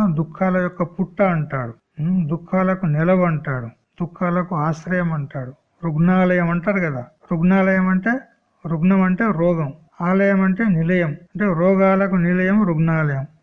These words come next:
అట్లా ఈ జీవుడు దుఃఖాలకు నిలయం.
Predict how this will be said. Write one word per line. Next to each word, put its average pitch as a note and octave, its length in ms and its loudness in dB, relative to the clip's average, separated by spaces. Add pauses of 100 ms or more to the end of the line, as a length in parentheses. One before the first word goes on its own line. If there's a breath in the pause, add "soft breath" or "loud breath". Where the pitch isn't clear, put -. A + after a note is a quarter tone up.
(280)
అట్లా F3+ 300 0 (760 soft breath)
ఈ G3 100 2 (400)
జీవుడు F#3 440 2 (840)
దుఃఖాలకు G#3+ 640 2
నిలయం. G3 320 4